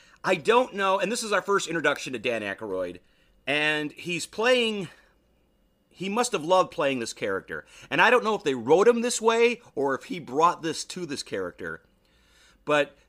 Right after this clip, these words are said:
Dan Aykroyd in real life is a, a, a conspiracy believer, a U F O believer, just a believer of things that other people don't believe. He's a believer in ghosts. That's why he wrote Ghostbusters.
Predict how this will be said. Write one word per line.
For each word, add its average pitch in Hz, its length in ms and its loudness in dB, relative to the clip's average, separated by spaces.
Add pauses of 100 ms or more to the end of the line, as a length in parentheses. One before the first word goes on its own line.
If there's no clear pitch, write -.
(200)
Dan 208 240 2
Aykroyd 190 480 2
in 147 180 -6
real 185 200 0
life 165 560 0
is 123 260 -6
a, 131 40 -10
a, 110 500 -6
a 98 40 -16
conspiracy 180 720 -2
believer, 180 640 -2
a 110 80 2
U 143 240 0
F 151 120 2
O 175 160 4
believer, 170 540 0
just - 240 -8
a 196 60 -6
believer 185 500 -4
of 143 200 -4
things 170 360 -6
that 147 140 -4
other 151 240 -4
people 143 300 -6
don't 131 240 -2
believe. 95 240 -8
He's 110 160 -8
a 127 60 -4
believer 147 360 -4
in 147 100 -4
ghosts. 151 520 2
That's 120 260 -2
why 139 160 0
he 139 80 -2
wrote 143 220 0
Ghostbusters. 160 720 -4